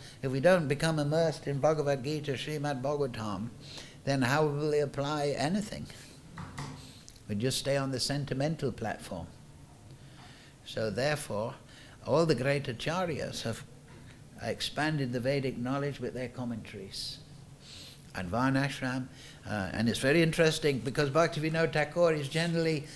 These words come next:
understood to be the great propounder of rasa scriptures,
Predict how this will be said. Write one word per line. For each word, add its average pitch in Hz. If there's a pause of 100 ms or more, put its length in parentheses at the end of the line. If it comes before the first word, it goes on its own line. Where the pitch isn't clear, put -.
(160)
understood 147
to 143 (380)
be 143
the 131
great 160
propounder 156
of 135
rasa 143 (180)
scriptures, -